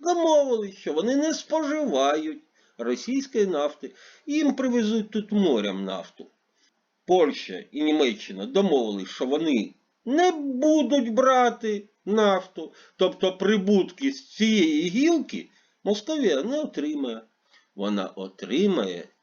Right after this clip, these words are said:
тільки ті гроші, які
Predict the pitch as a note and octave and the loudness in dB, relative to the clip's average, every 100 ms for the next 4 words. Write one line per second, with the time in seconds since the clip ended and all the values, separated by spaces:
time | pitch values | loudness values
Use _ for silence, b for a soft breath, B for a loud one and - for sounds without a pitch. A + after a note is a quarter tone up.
0 | _ - G3 A#3 G3 A#2+ - - C#2 - | _ -2 2 4 4 0 -8 -18 -20 -20
1 | _ _ _ _ _ _ _ _ - B2+ | _ _ _ _ _ _ _ _ -6 -2
2 | G#2 - F2+ D3 A3+ - G2+ - _ G2 | -2 -4 -2 2 2 2 -8 -14 _ -14
3 | F#2+ A2 G#2 F2+ | -10 -4 -4 -4